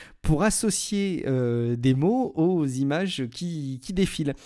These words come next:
et d'arriver à en comprendre le, le langage. Et finalement, j'ai, j'ai trouvé ça super malin, euh, de voir les, les usages qui pouvaient en être faits. Alors, il faut pas qu'ils prennent des sous-titrages pirates sur les sites de torrent pour pas apprendre le langage avec des erreurs.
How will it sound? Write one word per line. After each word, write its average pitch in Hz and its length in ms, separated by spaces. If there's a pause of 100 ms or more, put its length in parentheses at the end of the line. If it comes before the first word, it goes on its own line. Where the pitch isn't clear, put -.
(280)
et 135 100
d'arriver 135 380
à 160 160
en 117 420
comprendre 196 720
le, 123 380
le 131 180
langage. 131 480 (540)
Et 165 60
finalement, 247 320
j'ai, 156 240
j'ai 135 140
trouvé 135 200
ça 135 140
super 233 300
malin, 170 340 (140)
euh, 131 160
de 127 100
voir 165 320
les, 123 260
les 123 360
usages 156 400
qui 139 100
pouvaient 127 240
en 127 80
être 123 220
faits. 262 160
Alors, 131 160
il 135 80
faut 165 140
pas 208 180
qu'ils 160 160
prennent 160 420
des 117 340
sous-titrages 143 760
pirates 135 680
sur 117 260
les 113 360
sites 143 240
de 135 100
torrent 143 680
pour - 200
pas 131 180
apprendre 131 540
le 120 80
langage 135 400
avec 113 180
des 110 200
erreurs. 190 300